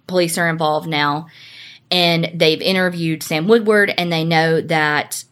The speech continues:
they were, the last time that Sam says that he saw Blaze was at Borrego Park. Police searched Borrego Park multiple times,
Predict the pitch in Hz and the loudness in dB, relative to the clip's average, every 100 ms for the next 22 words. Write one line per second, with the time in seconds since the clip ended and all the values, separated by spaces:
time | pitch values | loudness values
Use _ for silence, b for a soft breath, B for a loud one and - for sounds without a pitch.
0 | - 180 165 170 165 - _ _ _ 170 | 0 0 2 -2 -4 -12 _ _ _ 0
1 | 170 175 185 202 208 - 180 170 170 151 | 2 4 2 0 -4 -2 0 0 -2 -4
2 | - - 180 170 180 190 - - 175 165 | -4 -2 0 2 0 -4 -6 -2 0 0
3 | 165 170 175 170 160 151 196 226 180 160 | -2 -2 -6 -2 -2 -2 0 2 2 0
4 | 165 - - 170 165 - 156 147 - - | -6 -10 -4 -2 -2 -2 -2 -2 -2 -8
5 | 165 170 160 156 151 - - - - _ | -6 0 0 0 -4 -8 -12 -12 -20 _
6 | _ _ _ B B B B B B B | _ _ _ B B B B B B B
7 | - 247 247 277 - - - - 226 202 | -2 2 2 0 -2 -8 -10 -2 2 2
8 | 196 - - - - _ _ 185 190 185 | 2 0 -4 -4 -12 _ _ -4 0 2
9 | 180 180 180 165 - _ _ - 202 208 | 0 2 0 0 -4 _ _ -6 0 2
10 | 202 196 196 180 180 156 151 - _ - | 4 2 -2 -4 0 0 -2 -8 _ -8
11 | 165 127 82 - - | -6 -6 -8 -12 -14